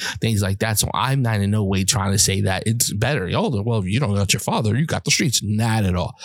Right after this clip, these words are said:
I'm just trying to say realities. You know,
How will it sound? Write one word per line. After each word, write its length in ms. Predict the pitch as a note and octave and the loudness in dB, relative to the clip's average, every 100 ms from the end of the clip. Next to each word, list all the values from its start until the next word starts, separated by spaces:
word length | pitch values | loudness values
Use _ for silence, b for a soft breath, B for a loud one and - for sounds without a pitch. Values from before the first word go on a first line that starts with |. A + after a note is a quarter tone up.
| B B A#2 - | B B 0 -2
I'm 240 | C3 D3 C#3+ | -2 0 0
just 220 | C3+ - | 2 2
trying 300 | A2+ G#2+ G2 | 2 0 2
to 80 | F#2+ | 2
say 200 | G2 F2+ | 2 0
realities. 760 | F2 E2+ F2 F2 D#2+ G2+ - - _ - B F#2+ B - | 0 0 0 0 0 0 0 -2 _ -8 B -2 B -2
You 100 | |
know, 120 | A2 | -2